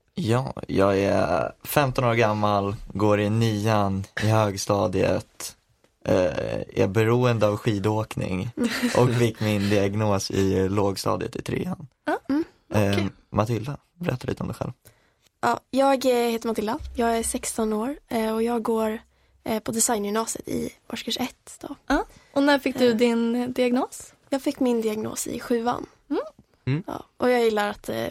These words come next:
Speaker 2: sporta, spela badminton och åka skidor också. Sådär.
Speaker 3: Mm.
Speaker 2: Ja, berätta lite om dig själv, Liv-, Livia.
Speaker 3: Eh, ja, jag heter Livia. Jag är sjutton år, så jag går tvåan på gymnasiet.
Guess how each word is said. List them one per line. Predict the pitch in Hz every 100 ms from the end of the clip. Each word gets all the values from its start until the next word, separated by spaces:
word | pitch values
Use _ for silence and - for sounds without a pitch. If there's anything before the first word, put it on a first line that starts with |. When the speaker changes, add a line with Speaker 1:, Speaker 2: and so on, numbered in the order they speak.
| -
Speaker 2:
sporta, | - 233 220 - - -
spela | - 233 220
badminton | 233 - 247 226 -
och |
åka | - 220
skidor | 220 233 262
också. | 240 - -
Sådär. | - - - -
Speaker 3:
Mm. | 320 - _ _ _ -
Speaker 2:
Ja, | 269 -
berätta | 269 - 269
lite | 262 254
om | 240
dig | 240
själv, | 320
Liv-, | 262 262 277 -
Livia. | 240 240 269 - _ _
Speaker 3:
Eh, | 262 247 240 247
ja, | 269 330 381
jag | 285
heter | 277 254
Livia. | 240 233 226 254 320
Jag | 262 247 240 233 226 220 -
är | 240 226 220 220 220 220
sjutton | - 269 - 262
år, | 247 311 392 _
så | -
jag | 254
går | 233 233
tvåan | - 247 240
på | 247
gymnasiet. | 240 233 233 - 277 - - -